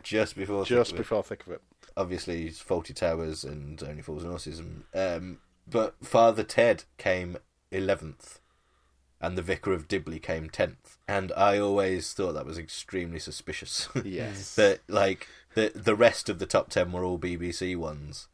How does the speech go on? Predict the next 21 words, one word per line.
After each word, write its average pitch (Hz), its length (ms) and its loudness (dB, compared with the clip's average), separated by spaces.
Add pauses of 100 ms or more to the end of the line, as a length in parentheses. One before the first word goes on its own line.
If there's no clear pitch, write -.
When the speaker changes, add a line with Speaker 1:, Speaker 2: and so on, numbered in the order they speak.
(360)
Speaker 1:
Clearly, 117 540 6
Father 87 320 2
Ted 85 400 0
is 85 400 -6
one 85 200 -4
of 80 80 -12
the 80 60 -12
best - 220 -8
sitcoms 82 300 -8
of 80 80 -10
all 80 140 -8
time. 73 420 -6 (100)
It's 80 220 -10
clearly 98 560 -2
miles 90 460 -2
better 65 160 -4
than 80 140 -8
The 82 40 -8
Vicar 78 240 -8
of 80 140 -12
Dibley. 82 380 -8